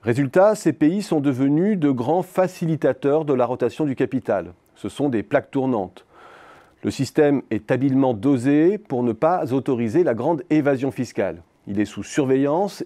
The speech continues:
et bénéficie du consentement de tous. L'imposition des grands groupes du cac quarante demeure d'ailleurs significative. Si l'on se réfère au taux d'imposition sur les bénéfices des dix premiers groupes du cac quarante, ce dernier était de vingt-sept virgule neuf pour cent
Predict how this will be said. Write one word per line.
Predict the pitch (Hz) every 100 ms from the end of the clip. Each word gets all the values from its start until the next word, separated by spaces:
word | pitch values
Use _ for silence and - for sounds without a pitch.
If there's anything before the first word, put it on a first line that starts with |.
| 143
et |
bénéficie | 127 127 120 - 110 - 196
du | 165 123
consentement | 123 - 101 127
de | 131 104
tous. | - 95 - _ _ _ - - - - _ _ -
L'imposition | 139 151 131 135 - 185 202
des | 160
grands | 120 139
groupes | 131 156 -
du | 123
cac | 113 131
quarante | - 120 131 160 190 - -
demeure | 117 147 147
d'ailleurs | 127 170 143
significative. | - 147 139 - 117 110 - 92 -
Si | - 110
l'on | 104
se | -
réfère | 113 110 - 113 101 -
au | 101
taux | - 151
d'imposition | 131 127 131 117 117 - 123 117 95 _
sur | - 101
les | 104
bénéfices | 107 135 127 - 131 117
des | 98 95
dix | 98 165 170
premiers | 135 127 127
groupes | 107 123 113
du | 98
cac | - 104
quarante, | 110 95 117 151 170 - - - - - - _
ce | 147
dernier | 147 160 185
était | 170 170 156
de | 131
vingt-sept | 113 147 143 - 135 - 113
virgule | 104 101 113
neuf | 123 117
pour | - 104
cent | - 117 107